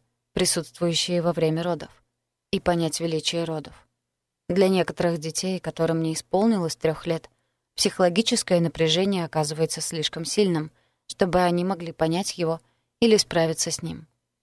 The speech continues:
Обычно домашние роды воспринимаются детьми лучше, чем роды в условиях больницы, потому что дети находятся в знакомой обстановке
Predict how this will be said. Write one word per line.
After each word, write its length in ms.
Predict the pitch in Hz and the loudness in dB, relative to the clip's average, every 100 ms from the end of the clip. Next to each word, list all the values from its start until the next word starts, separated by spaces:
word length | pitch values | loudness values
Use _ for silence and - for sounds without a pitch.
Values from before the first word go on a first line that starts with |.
| _ _ _ _ | _ _ _ _
Обычно 440 | 196 190 254 254 220 | 0 2 4 4 4
домашние 520 | 190 185 175 180 170 | 4 2 0 0 -2
роды 220 | 180 190 | -2 -2
воспринимаются 680 | 165 - - 170 170 170 - | -4 -4 -2 0 0 -2 -6
детьми 360 | 160 160 175 165 | -8 -6 -4 -4
лучше, 320 | 175 - 156 | -4 -4 -4
чем 260 | - 160 151 | -4 -4 0
роды 300 | 175 175 156 _ _ - | 0 0 -8 _ _ -4
в 80 | 175 | -2
условиях 480 | - 180 156 165 156 | 0 0 0 -2 -2
больницы, 580 | 180 185 160 - - - _ _ _ _ | -2 -2 -4 -6 -10 -12 _ _ _ _
потому 300 | 170 170 175 | -2 0 0
что 180 | - 165 | 0 0
дети 300 | 160 156 214 | 2 0 2
находятся 520 | 220 - 170 156 - | 0 0 -2 0 -4
в 40 | 156 | -4
знакомой 480 | 165 - 160 151 | -4 0 2 2
обстановке 680 | 147 - 156 151 156 - | 0 -2 -2 -2 -6 -12